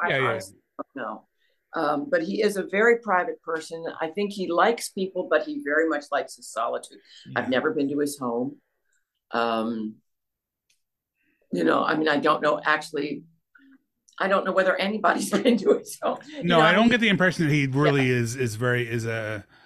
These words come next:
Speaker 2: in the,
Speaker 1: But
Speaker 2: you
Speaker 1: he's,
Speaker 2: know.
Speaker 1: you know, he likes people. It's not that he
Speaker 2: Yeah.
Speaker 1: doesn't, but it's, it's, um,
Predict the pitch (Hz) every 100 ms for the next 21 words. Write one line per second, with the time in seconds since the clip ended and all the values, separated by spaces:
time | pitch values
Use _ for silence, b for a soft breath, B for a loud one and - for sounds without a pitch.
0 | b b b _ _ - 143 127 117 269
1 | 277 - 110 285 220 220 226 208 269 -
2 | - 208 - 147 156 - 202 156 262 262
3 | 170 - - _ _ _ _ _ _ -
4 | 143 147 - 175 165 - - 156 143 127